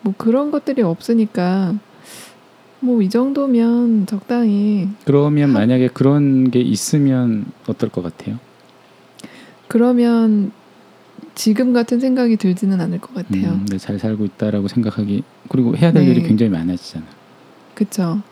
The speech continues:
Speaker 2: 음.
Speaker 1: 그러니까 내가 하고 싶은 걸 못 할 수도 있잖아요. 그러니까 내가
Speaker 2: 그렇지.
Speaker 1: 놀고 싶을 때 일해야
Speaker 2: 음.
Speaker 1: 될 수도 있고,
Speaker 2: 음흠.
Speaker 1: 뭐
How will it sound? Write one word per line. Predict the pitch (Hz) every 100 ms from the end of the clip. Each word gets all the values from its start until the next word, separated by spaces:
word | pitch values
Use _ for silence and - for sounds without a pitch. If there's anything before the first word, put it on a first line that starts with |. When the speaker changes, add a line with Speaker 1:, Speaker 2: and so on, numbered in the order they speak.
| -
Speaker 2:
음. | 95 87 87 85 -
Speaker 1:
그러니까 | 220 175 - - - - _ -
내가 | 196 190 202 196 185 175 -
하고 | - 285 311
싶은 | - - 277
걸 | 254
못 | 175 180
할 | 247
수도 | 233 220
있잖아요. | 165 - - 185 190 202 185 - - - -
그러니까 | -
내가 | 190 190
Speaker 2:
그렇지. | 190 180
Speaker 1:
놀고 | 196
싶을 | 240 - 220 226
때 | - 262 277
일해야 | 196 208 214
Speaker 2:
음. |
Speaker 1:
될 | 190 175
수도 | - -
있고, | 170 - - 170 170 -
Speaker 2:
음흠. | 101 110 98 - - - -
Speaker 1:
뭐 | 180 175 170